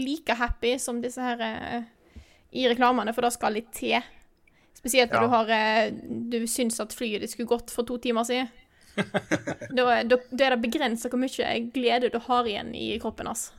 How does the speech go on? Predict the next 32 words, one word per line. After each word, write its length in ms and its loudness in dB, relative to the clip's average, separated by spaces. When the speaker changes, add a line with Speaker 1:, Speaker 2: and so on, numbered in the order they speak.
Speaker 1:
Da 120 -6
Speaker 2:
Det 80 -8
er 80 -4
jo 80 -8
et 60 -20
poeng. 240 -8
Og 60 -14
så 80 -10
skal 160 0
det 140 -4
generelt 260 -6
veldig 240 -10
mye 100 -14
til 200 -8
å 20 -8
være 200 -2
så 120 -8
glad 260 -4
som 120 -12
et 100 -14
Nintendo-menneske. 680 -10
De 80 -8
er 160 -2
jo 20 -
de 120 -8
lykkeligste 420 -10
menneskene 320 -6
i 80 -10
verden. 320 -4
Speaker 1:
Ja, 100 2
ja, 80 4
ja. 140 4